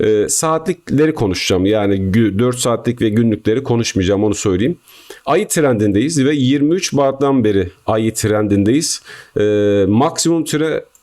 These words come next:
üç yüz elli barmış, minimum yi-, on yedi barmış ve şu an biz ay trendinde yirmi üçüncü bardayız. Yüz yirmi yedi bar ortalaması var. Yani biz bu ay trendinin içine girdik. E,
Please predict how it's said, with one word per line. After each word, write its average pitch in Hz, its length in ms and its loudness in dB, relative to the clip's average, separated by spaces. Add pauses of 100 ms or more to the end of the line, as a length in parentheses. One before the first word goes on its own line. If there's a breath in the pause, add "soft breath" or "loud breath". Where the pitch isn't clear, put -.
(140)
üç 123 220 -2
yüz 131 80 0
elli 156 240 0
barmış, 156 520 -2 (200 loud breath)
minimum 135 520 2
yi-, 110 460 2
on 120 160 2
yedi 147 280 0
barmış 147 480 -2 (420 loud breath)
ve 143 280 2
şu 151 200 0
an 156 180 -2
biz 139 260 -2 (240)
ay 135 200 0
trendinde 139 460 2
yirmi 131 400 2
üçüncü 143 420 0
bardayız. 120 600 0 (380 loud breath)
Yüz 131 400 0
yirmi 156 340 2
yedi 165 260 0
bar 160 140 0
ortalaması 139 720 0
var. 92 120 2
Yani 127 420 0
biz 151 220 0
bu - 140 0
ay 151 180 0
trendinin 147 480 0
içine 139 280 0
girdik. 151 600 -2 (480 loud breath)
E, 107 60 2